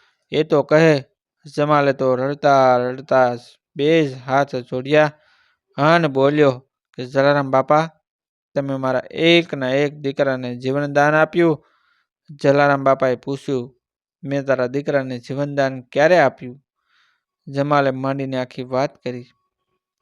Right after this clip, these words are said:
અને પછી કીધું, "ઓહ, કે જલારામ બાપા, હું મારી માનતા પૂરી કરવા આવ્યો છું. આ ચાલીસ માપ અનાજ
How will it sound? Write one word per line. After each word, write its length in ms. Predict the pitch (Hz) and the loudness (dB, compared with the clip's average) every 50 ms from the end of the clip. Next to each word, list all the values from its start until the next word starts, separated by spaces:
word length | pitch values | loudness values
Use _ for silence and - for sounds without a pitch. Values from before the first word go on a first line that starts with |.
| _ _ _ _ | _ _ _ _
અને 240 | 143 139 139 139 135 | -2 -2 -2 -2 -4
પછી 320 | - - 139 127 - - _ _ | -6 -6 -6 -6 -6 -12 _ _
કીધું, 340 | 139 135 135 131 139 127 127 | -10 -10 -6 -4 -4 -4 0
"ઓહ, 180 | 135 147 156 143 - _ _ _ _ _ _ _ _ _ _ _ _ _ _ _ _ _ _ _ _ _ - | 2 2 2 0 0 _ _ _ _ _ _ _ _ _ _ _ _ _ _ _ _ _ _ _ _ _ -2
કે 320 | 151 143 135 135 131 127 | 0 2 2 4 2 0
જલારામ 440 | 123 139 139 131 143 147 151 151 147 | 0 -2 -2 0 2 2 2 2 2
બાપા, 400 | 147 147 143 - 165 165 170 170 - _ _ _ _ _ _ _ _ _ _ _ _ | 0 0 2 4 4 4 4 2 -2 _ _ _ _ _ _ _ _ _ _ _ _
હું 160 | 147 143 143 | -8 -6 -4
મારી 240 | 139 139 143 147 143 | 0 0 0 0 0
માનતા 480 | 135 135 135 139 143 151 147 - 151 143 | -2 -2 -2 -2 -2 -2 0 0 0 0
પૂરી 280 | 139 - 139 147 160 | 0 0 -2 -2 -2
કરવા 360 | 156 - 151 143 139 139 135 131 | -2 2 2 2 4 4 4 4
આવ્યો 260 | 131 131 131 123 120 | 4 2 0 -2 -2
છું. 320 | - - - 135 139 _ _ _ _ _ _ _ - | -6 -12 -20 -20 -20 _ _ _ _ _ _ _ -12
આ 120 | 131 127 | -12 -10
ચાલીસ 540 | 120 - - 139 131 135 139 139 131 - 139 | -10 -6 -2 0 0 0 0 -4 -6 -8 -10
માપ 300 | 135 131 131 123 - 131 | -6 -6 -6 -6 -4 -6
અનાજ 420 | 127 131 139 143 151 156 165 170 | -6 -2 -2 0 2 2 2 0